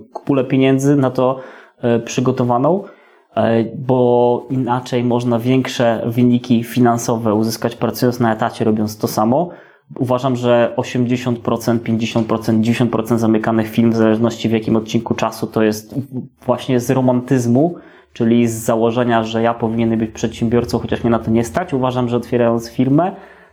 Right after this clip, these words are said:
należy zrobić na odpowiednim poziomie i należy, a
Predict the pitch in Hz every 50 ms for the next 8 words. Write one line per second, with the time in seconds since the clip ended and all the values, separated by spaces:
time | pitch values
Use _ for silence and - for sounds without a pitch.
0 | _ - 120 113 113 120 120 123 123 123 120 117 117 117 113 113 113 117 113 110
1 | 113 113 117 120 117 - - 123 113 110 - 120 113 117 113 117 117 110 - -
2 | 110 107 110 123 120 143 165 185 196 143 135 127 123 127 123 123 127 123 120 -
3 | - - 113 127 127 127 127 127 -